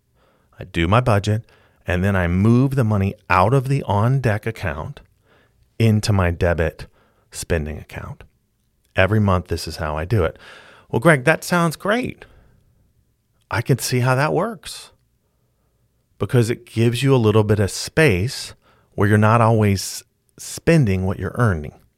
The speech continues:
And even if you're a W two or hourly, I would encourage you to try to work towards this. But here's the challenge. First, you gotta get ahead. You gotta get enough money saved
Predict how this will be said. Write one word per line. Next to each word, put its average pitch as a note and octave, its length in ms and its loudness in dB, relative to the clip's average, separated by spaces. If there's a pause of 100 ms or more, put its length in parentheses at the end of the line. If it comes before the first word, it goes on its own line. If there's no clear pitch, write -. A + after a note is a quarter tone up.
(300)
And D3+ 160 -2
even G3+ 380 0
if E3+ 160 -2
you're D3+ 140 2
a B2+ 40 0
W B2+ 320 0
two B2+ 260 -2
or A#2 80 0
hourly, G#2 400 0
I F2 40 0
would F2+ 140 0
encourage G2 380 -2
you F#2+ 60 -2
to E2+ 120 -6
try G2+ 320 -2
to F#2 80 -6
work F2 260 -4
towards E2+ 200 -8
this. D#2 140 -6
But - 160 -8
here's C#3 220 0
the G2 80 -2
challenge. - 480 -8 (760)
First, - 460 0
you G2 60 -8
gotta F#2+ 260 -2
get F2+ 160 -6
ahead. D2+ 380 -12 (500)
You F#2+ 120 -8 (100)
gotta A2+ 260 2
get A2 300 -2 (640)
enough F#2+ 460 2
money F#2 440 -2 (360)
saved F#2+ 680 -2